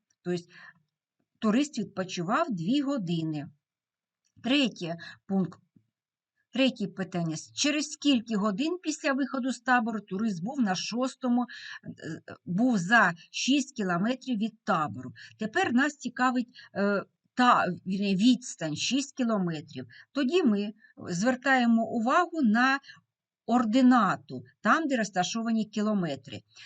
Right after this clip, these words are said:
Тепер беремо лінійку і ставимо так, щоб вона пройшла через шість,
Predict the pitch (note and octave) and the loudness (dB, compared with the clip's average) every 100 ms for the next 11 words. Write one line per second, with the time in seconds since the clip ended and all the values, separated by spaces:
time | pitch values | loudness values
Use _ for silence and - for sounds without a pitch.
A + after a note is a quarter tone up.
0 | - F#4 F4+ D4 B3 C4 A#3+ G3 F3 - | -14 -8 0 2 6 6 6 4 0 -2
1 | G#3 B3 A3+ G#3+ G3 - E4 F4 _ _ | 2 6 6 4 0 -4 -8 -8 _ _
2 | - - - E4+ F#4 - - C4 B3+ B3 | -20 -20 -8 -2 -2 -2 -2 2 4 2
3 | B3+ A#3+ A#3+ A3+ G#3+ - _ _ _ - | 2 2 2 0 -2 -4 _ _ _ -2
4 | D4+ F4 - G3+ - G#3+ A#3 A3+ - _ | 0 -2 -8 -8 -2 2 2 0 -4 _
5 | _ _ _ _ _ _ _ _ _ _ | _ _ _ _ _ _ _ _ _ _
6 | - A3 A3 - A#3 A#3 A3+ A#3 G#3+ G#3 | -8 -2 0 0 2 2 2 -4 -2 -2
7 | - - - A3+ G3 - | -2 -2 -2 -2 -4 -8